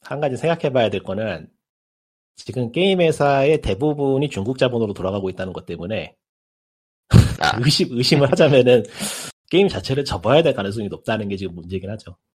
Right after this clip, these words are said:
Speaker 2: 아. <laughs> 그러니까 아, 전 세계 게-, 게임 회사들의 지분을 살펴보면은 텐센트 아니면은 완미가 하나씩은 있다.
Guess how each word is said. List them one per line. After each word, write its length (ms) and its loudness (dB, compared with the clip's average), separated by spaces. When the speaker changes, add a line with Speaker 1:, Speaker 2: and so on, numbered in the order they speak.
Speaker 2:
아. 120 -2
<laughs> 500 -4
그러니까 420 0
아, 180 -2
전 280 2
세계 1080 4
게-, 160 -2
게임 280 2
회사들의 520 4
지분을 460 0
살펴보면은 800 0
텐센트 520 -4
아니면은 680 2
완미가 720 -2
하나씩은 580 -4
있다. 360 -10